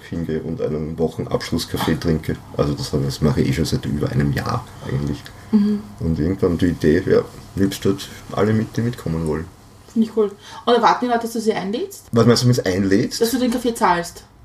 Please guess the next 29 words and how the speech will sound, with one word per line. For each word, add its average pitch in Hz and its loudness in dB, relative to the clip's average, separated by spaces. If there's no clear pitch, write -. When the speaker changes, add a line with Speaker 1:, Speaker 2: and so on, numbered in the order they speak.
Speaker 1:
Nein, 80 -2
das 82 -6
hab 80 -6
ich 78 -6
nicht 95 -8
gemacht. 76 -8
Speaker 2:
Also, 233 0
Speaker 1:
Also 247 -10
Speaker 2:
das 90 0
Speaker 1:
das - 0
Speaker 2:
ist 104 0
Speaker 1:
war 98 6
auch 95 4
nicht 98 -2
die 98 0
Erwartung. 92 0
Speaker 2:
Ich, - -4
ich 226 0
hab 240 4
das 240 -2
mit, 262 4
mit 240 -4
ganz 247 0
vielen 320 -2
Leuten 262 -2
so 247 -2
eine 254 2
Diskussion 226 0
darüber, 214 2